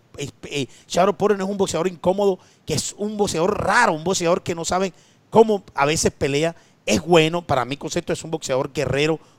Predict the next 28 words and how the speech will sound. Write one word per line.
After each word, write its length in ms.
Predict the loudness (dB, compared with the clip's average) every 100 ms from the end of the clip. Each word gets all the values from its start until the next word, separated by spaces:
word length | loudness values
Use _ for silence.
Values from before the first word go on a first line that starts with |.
| -10
un 100 | -4
boxeador 540 | -4 0 2 2 0
que 100 | -4
tiene 160 | -6 -6
unas 160 | -6
mañas 360 | -2 -4 -4 -6
increíbles, 580 | -6 -8 -6 -2 -2 -4 _ _ _
único 440 | 0 0 0 -2
en 60 | -2
el 80 | -6
boxeo. 360 | -10 -8 -10 -12 _ _ _ _ _
Pero 200 | -4 -2
es 80 | -2
que 180 | -2 -4
la 180 | 0 0
clase 520 | 0 -2 0 0 0 -4
que 100 | -8
tiene 220 | -8 -8
Spencer 420 | -6 -8 -6 -8 -10 _ _
va 60 | -4
a 20 |
enfrentar 440 | -2 -4 -2 -4 -2
una 160 | -8
clase, 380 | -4 -4 -4 -6
un 100 | -10
típico 580 | -6 -6 -4 -8 0 0 0 _ _
de 100 | 0
boxeador 800 | 2 0 -4 -2 -2 0 -2